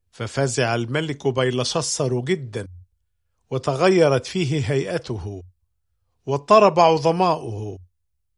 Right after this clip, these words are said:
أما الملكة فلسبب كلام الملك وعظمائه دخلت بيت الوليمة، فأجابت الملكة وقالت: "أيها الملك، عش إلى الأبد."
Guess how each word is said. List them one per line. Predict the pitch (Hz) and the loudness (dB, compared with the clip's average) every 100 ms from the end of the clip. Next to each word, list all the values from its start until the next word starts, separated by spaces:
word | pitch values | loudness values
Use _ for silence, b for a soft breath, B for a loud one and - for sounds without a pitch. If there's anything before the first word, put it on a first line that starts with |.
| _ - | _ -8
أما | 131 135 | -4 -2
الملكة | 127 139 160 156 - 143 143 | 0 2 2 2 0 -2 -2
فلسبب | 131 139 127 - 170 147 127 | -2 -2 -2 0 0 0 -4
كلام | 131 143 143 170 | -4 0 2 2
الملك | 160 139 156 165 143 147 | 0 -2 0 -2 -2 -2
وعظمائه | 135 123 123 127 131 151 156 139 135 135 120 107 _ _ _ _ _ | 0 0 0 -2 0 0 0 -2 -2 -2 -4 -8 _ _ _ _ _
دخلت | 147 214 202 175 143 | 0 4 4 4 4
بيت | 185 185 175 | 2 2 0
الوليمة، | 151 147 160 196 139 110 - 117 | 0 0 0 -2 -2 -6 -6 -8
فأجابت | - 123 120 143 135 127 135 | -6 -8 -2 0 0 -2 -4
الملكة | 123 143 143 127 123 113 123 | -4 -2 -2 -4 -6 -8 -8
وقالت: | 110 - 131 120 110 _ _ _ _ _ _ _ | -8 -4 -4 -4 -8 _ _ _ _ _ _ _
"أيها | - 214 175 | 0 2 2
الملك، | 165 160 190 165 156 | 2 2 0 0 0
عش | 156 190 - | 0 0 -2
إلى | 170 151 | -2 -2
الأبد." | 151 190 147 113 | -4 -8 -8 -10